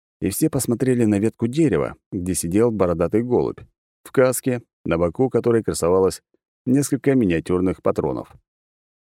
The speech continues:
«Ахм!» Один из бойцов поднял руку. «Разрешите обратиться с вопросом?» «Да, он розовый.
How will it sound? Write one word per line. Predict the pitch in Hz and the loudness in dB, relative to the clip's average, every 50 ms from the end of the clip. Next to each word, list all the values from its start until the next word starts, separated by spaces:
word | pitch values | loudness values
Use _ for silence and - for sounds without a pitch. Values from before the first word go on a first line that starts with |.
| _ _ _ _ _ | _ _ _ _ _
«Ахм!» | - - 170 135 139 170 160 143 123 107 92 82 65 - _ _ _ _ | -2 2 2 4 6 6 6 4 4 0 -2 -6 -10 -14 _ _ _ _
Один | - 92 90 92 90 90 | -2 0 2 2 2 2
из | 80 | 0
бойцов | 78 87 85 80 - 107 92 | 0 0 0 0 0 -2 0
поднял | - 92 82 85 85 82 | 0 0 0 0 -2 -2
руку. | 85 82 76 - - - - _ _ _ _ _ _ _ _ _ _ _ _ _ _ - | -2 -4 -6 -8 -12 -14 -16 _ _ _ _ _ _ _ _ _ _ _ _ _ _ -2
«Разрешите | 139 139 139 123 139 147 131 131 214 202 - 185 | 0 0 2 2 0 0 0 0 0 2 2 2
обратиться | 175 151 160 170 156 196 185 - - 160 | 2 4 2 2 2 0 0 0 0 -2
с | - - | -2 -2
вопросом?» | 175 165 147 190 - 254 - - 123 101 - _ _ _ _ _ _ _ _ _ _ _ _ - | -2 -2 2 2 2 2 0 -2 -6 -6 -10 _ _ _ _ _ _ _ _ _ _ _ _ -12
«Да, | 76 78 107 120 123 127 131 127 117 87 - | -4 0 0 2 2 2 0 0 -2 -4 -4
он | - 98 123 135 131 | -4 -2 0 0 2
розовый. | 123 131 139 135 127 101 104 95 85 - - | 2 2 2 2 0 0 -4 -6 -6 -10 -12